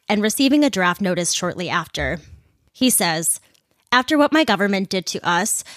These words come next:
I could not be in the military and kill others because they were in a different uniform. This was beyond my feelings of humanity. I couldn't do it. We lost our individual identities. We were given a family number by our government,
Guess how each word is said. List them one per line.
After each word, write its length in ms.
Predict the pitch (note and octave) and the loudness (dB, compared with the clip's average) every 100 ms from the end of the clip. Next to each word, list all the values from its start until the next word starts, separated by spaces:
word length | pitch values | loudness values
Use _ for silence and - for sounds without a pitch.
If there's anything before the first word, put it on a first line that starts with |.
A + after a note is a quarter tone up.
| - | -2
I 140 | A#3 | 0
could 180 | C4+ D4 | 2 2
not 280 | G#3+ G3 G#3+ | 4 4 2
be 100 | G#3+ | 0
in 80 | F#3 | 0
the 80 | F3 | 0
military 580 | F#3 F3+ - D#3 D#3+ | -2 -2 -2 -2 -2
and 140 | A#2+ F#3+ | -4 -6
kill 220 | - A3+ | 0 0
others 460 | - A3 F#3+ D3 - | 2 0 0 -2 -4
because 340 | F#3+ G3 F3 | -4 -4 -2
they 120 | G3 | -2
were 120 | F#3 | 0
in 160 | G#3 F#3+ | -2 -2
a 80 | G3 | -2
different 320 | E3 G3 C#3 | -4 -6 -4
uniform. 640 | F3+ F3 - B2 B1 F#3 - _ _ _ _ | -4 -4 -4 -6 -4 -8 -10 _ _ _ _
This 200 | A3 A#3+ | -2 0
was 160 | C#4+ A#3 | 0 0
beyond 380 | A#3+ G#3+ G#3+ A3 | 2 4 4 4
my 160 | A#3 | 2
feelings 420 | A3 F#3+ F3 F3 | 0 -2 -2 -4
of 120 | F3 - | -6 -6
humanity. 720 | F3+ F3 D#3+ D#3+ C3 G#2+ G#3 _ _ _ _ | -4 -2 -2 -4 -6 -8 -10 _ _ _ _
I 80 | A3+ | 0
couldn't 320 | - B3+ A#3 | 2 2 2
do 220 | G#3+ G#3 | 2 2
it. 260 | D#3 - - _ _ _ - | 0 -4 -10 _ _ _ 2
We 120 | A3+ | 4
lost 320 | A3 A#3 C4+ | 6 6 4
our 80 | C#4 | 4
individual 600 | G#3+ G#3+ F#3+ F#3 F#3 F3+ | 4 2 0 0 0 0
identities. 840 | F3 E3+ D3+ E3 E3 D#3 E3 - - | 0 -2 -4 -4 -6 -8 -8 -8 -2
We 120 | A3 | 0
were 120 | G3+ | 2
given 260 | G#3+ A#3 C4+ | 2 2 2
a 60 | |
family 400 | A#3+ A3 G#3+ A3 | 2 2 2 2
number 340 | G#3 F3+ F3+ F3 | 2 0 -2 -2
by 220 | F#3 F3+ | 0 0
our 100 | F3 | -2
government, 640 | E3+ F3 F3+ E3 D3+ - | -4 -6 -4 -4 -6 -8